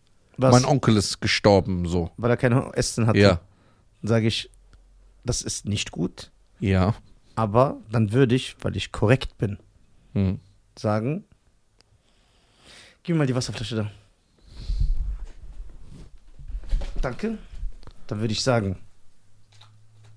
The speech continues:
Speaker 1: „Schwiegervater, ich weiß, das ist eine traurige Situation,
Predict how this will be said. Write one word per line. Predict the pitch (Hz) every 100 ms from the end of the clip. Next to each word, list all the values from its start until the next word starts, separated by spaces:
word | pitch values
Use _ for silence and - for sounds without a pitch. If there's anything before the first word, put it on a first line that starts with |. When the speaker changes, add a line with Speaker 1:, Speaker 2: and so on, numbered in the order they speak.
| - - - _
Speaker 1:
„Schwiegervater, | - - 123 127 - 117 135 143 _ _ _ - - _ _ _
ich | - 110
weiß, | 117 -
das | -
ist | -
eine | 98 101 92 - _
traurige | - 107 101 92
Situation, | 95 95 - 110 127